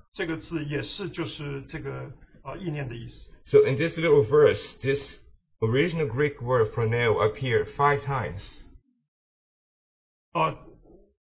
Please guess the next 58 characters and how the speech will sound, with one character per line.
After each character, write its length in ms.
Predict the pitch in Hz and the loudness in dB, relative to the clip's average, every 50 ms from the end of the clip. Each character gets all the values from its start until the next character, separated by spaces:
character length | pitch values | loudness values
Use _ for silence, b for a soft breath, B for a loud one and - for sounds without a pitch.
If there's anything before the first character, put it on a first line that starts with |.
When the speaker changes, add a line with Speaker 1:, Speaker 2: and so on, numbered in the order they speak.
| _ _ | _ _
Speaker 1:
呃， 100 | - 170 160 | -8 -8 -8
所 200 | - - - 226 | -6 -4 -2 0
以 120 | 214 175 123 - - | 0 -2 -4 -8 -8
这 140 | - 220 190 | -6 -4 -4
个 100 | 180 170 | -4 -4
在 220 | - - 220 180 | -2 -2 -2 -2
这 200 | - - 233 214 | -2 -2 -4 -4
一， 300 | 196 185 180 170 170 156 - | -4 -6 -8 -12 -14 -16 -10
在 160 | - - 214 | -6 -6 -6
这 160 | - - 233 220 | -4 -6 -8 -8
一 120 | 208 165 | -8 -10
节 220 | 120 - 165 165 | -8 -6 -6 -6
里 140 | 175 175 131 | -6 -6 -10
头， 480 | - - 127 131 135 147 170 - - - | -10 -10 -8 -8 -8 -8 -8 -12 -16 -18
这 160 | - - 202 | -12 -10 -8
个 160 | 160 165 160 151 | -6 -4 -6 -6
希 180 | - - - 214 | -8 -6 0 2
腊 120 | 208 180 | 2 2
文 260 | 151 143 143 147 156 151 - - | 2 0 -4 -6 -8 -10 -12 -8
phroneo 460 | - 165 160 156 175 208 202 170 143 127 | -6 -4 -4 -2 -2 -2 -2 -2 -4 -6
这 160 | - - 165 | -6 -8 -6
个 100 | 156 139 | -6 -8
字 280 | - - - 165 147 - | -10 -10 -10 -10 -10 -10
出 160 | - - 202 | -10 -10 -8
现 180 | 190 - 202 165 | -6 -4 -4 -4
了 120 | 156 151 | -4 -4
五 160 | 139 123 120 | -6 -8 -10
次。 340 | - - - - 185 135 - - - - _ _ _ _ _ _ - | -12 -12 -12 -10 -10 -10 -12 -16 -20 -20 _ _ _ _ _ _ 2
Speaker 2:
So 160 | 117 113 110 | 4 4 4
Paul 380 | 110 143 151 143 143 147 139 | 4 4 6 8 8 8 8
does 200 | 131 117 110 120 | 6 2 0 0
not 200 | 127 131 127 127 | 0 2 2 2
want 280 | 123 120 117 113 110 110 | 2 2 2 2 2 2
us 120 | 107 - | 0 0
to 80 | - 113 | -2 0
miss 200 | 110 107 104 - | 0 0 0 -2
the 80 | - - | -6 -12
point. 420 | - - 117 107 95 78 - - b b b b b b b _ | -8 -4 -4 -4 -2 -4 -8 -10 b b b b b b b _
Speaker 1:
所 180 | _ - - 190 | _ -6 -4 -2
以 60 | 185 | -2
保 180 | 170 180 156 143 | -2 -2 -2 -2
罗 160 | 143 156 170 | -2 -2 -2
不 80 | - 240 | 0 0
希 220 | - - - 247 | 0 0 0 2
望 180 | 233 220 190 156 | 0 2 0 0
我 80 | 143 | -2
们 180 | 139 143 156 165 | -4 -4 -6 -4
会， 340 | - 196 180 165 151 147 143 - - - _ | -4 -2 -2 -2 -2 -4 -6 -10 -18 -18 _
呃， 280 | - 147 143 139 139 135 | -6 -4 -2 -2 -2 -4
没 140 | 143 170 202 | -2 -2 0
有 160 | 180 147 139 | 0 -2 -4
看 240 | - - 185 170 151 | -4 -6 -6 -4 -2
到， 160 | 147 139 135 | -2 -4 -4
没 100 | 151 175 | -4 -4
有 100 | 175 139 | -4 -6
注 200 | 120 - 180 160 | -6 -6 -6 -6
意 80 | 135 123 | -6 -8
到。 260 | - - - - - | -10 -10 -12 -12 -16